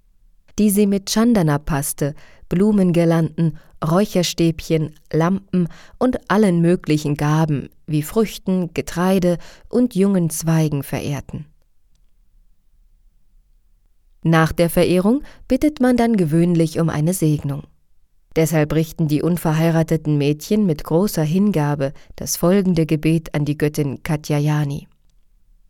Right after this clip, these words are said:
„O höchste äußere Energie der höchsten Persönlichkeit Gottes, o höchste mystische Kraft, o höchste Kontrollierende der materiellen Welt, o Göttin, bitte sei uns barmherzig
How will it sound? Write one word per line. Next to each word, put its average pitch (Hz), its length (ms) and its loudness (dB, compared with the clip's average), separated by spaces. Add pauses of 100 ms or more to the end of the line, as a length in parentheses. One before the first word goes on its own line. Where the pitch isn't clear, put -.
(640)
„O 262 220 4
höchste 208 520 0
äußere 190 440 0
Energie 180 580 0
der 160 160 0
höchsten 190 400 -2
Persönlichkeit 170 840 -2
Gottes, 160 520 -6 (800)
o 208 200 2
höchste 240 440 0
mystische 208 600 0
Kraft, - 480 -10 (640)
o 247 240 2
höchste 233 520 0
Kontrollierende 214 920 0
der 165 200 -2
materiellen 180 640 0
Welt, 196 340 -4 (720)
o 220 180 2
Göttin, 190 440 -2 (800)
bitte 220 320 2
sei 190 260 2
uns 175 200 -2
barmherzig 160 840 -2